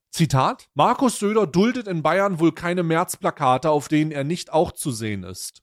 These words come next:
Verspottet sie auf Instagram. Das ist aber noch lange kein Grund, unsere Plakate widerrechtlich zu entfernen." Nach Polizeiangaben versammelte sich am Mittwochabend dreiundzwanzig Mitglieder und Anhänger der Partei Die Partei zu einer Eilkundgebung unter dem Motto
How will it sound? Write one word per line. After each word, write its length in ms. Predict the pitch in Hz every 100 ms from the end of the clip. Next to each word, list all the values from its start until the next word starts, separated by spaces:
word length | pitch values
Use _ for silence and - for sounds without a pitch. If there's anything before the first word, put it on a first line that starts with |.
| -
Verspottet 500 | 156 - 196 214 175
sie 280 | 170 170 165
auf 140 | 143
Instagram. 600 | 151 123 104 98 95 98 -
Das 160 | 170
ist 140 | 185 214
aber 160 | 202
noch 160 | 190 165
lange 300 | 185 247 233
kein 280 | - 196 180
Grund, 280 | 202 214
unsere 340 | 160 160 160 160
Plakate 720 | _ 156 147 156 185 196 160
widerrechtlich 640 | 180 165 160 - 160 -
zu 120 | -
entfernen." 580 | 131 123 - 127 95 92 -
Nach 160 | 123
Polizeiangaben 800 | 156 147 - 175 208 208 190 202
versammelte 520 | 196 151 151 185 175
sich 220 | 170 170
am 80 | 156
Mittwochabend 640 | 143 143 175 131 135 185 143
dreiundzwanzig 600 | 127 160 175 175 160 160
Mitglieder 420 | 165 175 190 208
und 100 | 202
Anhänger 380 | 139 147 175 175
der 160 | 135
Partei 280 | 160 160 170
Die 140 | 160
Partei 380 | - 170 135 120
zu 160 | - 147
einer 260 | 131 123
Eilkundgebung 880 | 156 190 208 - 135 120 110 120 160
unter 220 | 151 143
dem 120 | 135 123
Motto 380 | 113 143 190